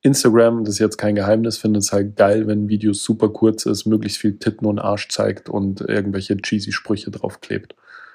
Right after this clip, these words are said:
Das ist einfach das Ding, das läuft, das funktioniert besser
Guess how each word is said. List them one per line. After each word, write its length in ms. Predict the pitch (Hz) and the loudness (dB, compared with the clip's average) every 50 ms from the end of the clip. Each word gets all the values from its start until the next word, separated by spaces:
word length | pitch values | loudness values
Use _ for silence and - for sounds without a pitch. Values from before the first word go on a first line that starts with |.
| _ _ _ | _ _ _
Das 380 | - 107 - - - - _ _ _ | 0 0 0 0 -4 -6 _ _ _
ist 180 | 123 107 - | 2 2 4
einfach 300 | - 117 107 98 104 98 | 2 0 2 0 -2 -2
das 220 | - - 101 - - | -2 -4 -4 -2 0
Ding, 220 | - 107 104 101 | 0 2 2 2
das 180 | 98 101 - - | -2 -4 0 2
läuft, 380 | 107 104 104 104 104 - _ - | 4 4 4 2 0 -4 _ -4
das 140 | 98 - - | -4 -4 -4
funktioniert 840 | - - - - 110 107 101 101 - 107 107 107 104 107 - _ | -8 -12 -6 -2 -2 0 0 0 0 2 2 2 2 0 -4 _
besser 360 | - 110 104 - - 110 104 | 0 0 0 2 0 0 0